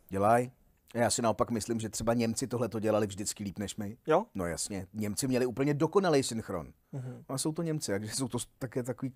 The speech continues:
Speaker 1: studený, no.
Speaker 2: Jo, je pravda, že
Speaker 1: Ale, ale synchron měli vždycky super.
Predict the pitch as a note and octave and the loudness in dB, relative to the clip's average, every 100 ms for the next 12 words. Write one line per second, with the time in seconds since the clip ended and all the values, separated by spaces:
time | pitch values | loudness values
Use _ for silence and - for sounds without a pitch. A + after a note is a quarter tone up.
0 | - - C3 A#2+ G2+ D2+ D3+ D#3 D#3 D3+ | -8 -8 0 2 2 0 2 4 4 2
1 | C#3+ C#3+ C#3 C#3 B2 A#2+ B2 B2+ B2+ B2+ | 0 -2 -2 6 10 12 12 12 12 12
2 | B2+ B2 C3+ - D#3+ D#3 E3+ E3+ E3 E3 | 12 10 8 8 6 8 8 8 8 6
3 | D#3 - E3+ E3+ A2+ F#2 | 4 0 0 2 2 2